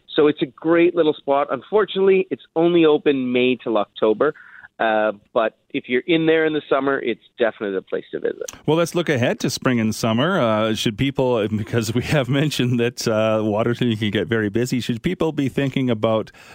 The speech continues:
Speaker 2: uh, booking, uh, now or in the next, uh, little while for a, a summer trip there?
Speaker 1: You know what? I, I always tell everyone, people will call and say, "Is it too early to book?"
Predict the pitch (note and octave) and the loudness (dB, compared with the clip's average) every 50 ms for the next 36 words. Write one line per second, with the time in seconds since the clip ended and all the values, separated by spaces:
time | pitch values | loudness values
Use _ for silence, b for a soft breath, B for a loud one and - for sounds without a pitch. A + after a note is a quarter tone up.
0 | B B - G#2+ G#2 G2 G2+ A#2+ - - A#2+ A2+ A2 G#2+ G#2 G2+ G#2 G2+ C#2+ F#2 | B B 0 0 0 2 0 -2 -2 0 0 0 0 0 0 0 0 0 -2 -2
1 | F#2 D#2 D#2+ E2+ G2 G2 G2 F#2+ G#2 C3 E3+ F#3 C3+ A2 G2 F#2+ G2 G2+ G2+ G#2+ | -2 -2 -2 -2 -2 -2 -2 0 0 0 0 0 0 0 0 0 0 0 0 0
2 | A#2 A#2 - - - - A#2 G#2+ G#2 G2+ G#2 A2 A2+ A2+ G#2 G2 G2 G2+ G#2+ A2 | -2 -2 -4 -8 -6 -2 -2 0 0 0 0 0 0 0 0 0 0 0 2 2
3 | B2 C#3+ D#3 D#3+ - - C3+ C3+ C#3 C#3 C3 B2 - A#2 - - C#3 C3+ C3+ C3+ | 2 0 0 -2 -2 -2 -2 0 0 0 0 0 -2 -2 -2 -2 -2 0 0 0
4 | C3+ B2+ - - D#3+ - - F3 F#3 A3+ E4 - B B B B B B B B | -2 -2 -2 -4 -4 -2 -2 -2 -2 -2 -4 -6 B B B B B B B B
5 | B B B B B B B B - C#3+ C#3+ C#3 C3+ C3+ C3 B2+ B2+ A#2+ - - | B B B B B B B B 2 4 4 4 4 4 4 2 2 0 0 -2
6 | B2+ B2 A#2+ A#2 B2+ C#3 C#3+ D3 D3 C#3 - - - - C3+ B2+ B2+ B2 A#2+ A#2 | 0 2 4 4 4 4 4 4 2 0 -4 -8 -4 -2 0 2 2 2 2 4
7 | B2 B2 A#2 A#2 A2+ A2+ A2 - A#2+ A2+ A#2+ A#2 A2+ G#2+ - - A#2+ A2 A2+ A2 | 4 4 6 4 4 2 0 0 2 4 4 4 4 2 0 0 2 2 4 2
8 | A2 G#2+ - - E3 F#3+ G3+ B3 A3+ - - A3+ G#3 G3 G3+ G3 F#3 F3+ F3 E3+ | 2 0 0 2 2 2 2 0 -4 -2 2 4 4 6 6 4 4 2 2 2
9 | D#3 D#3 D3+ D3+ | 2 2 2 0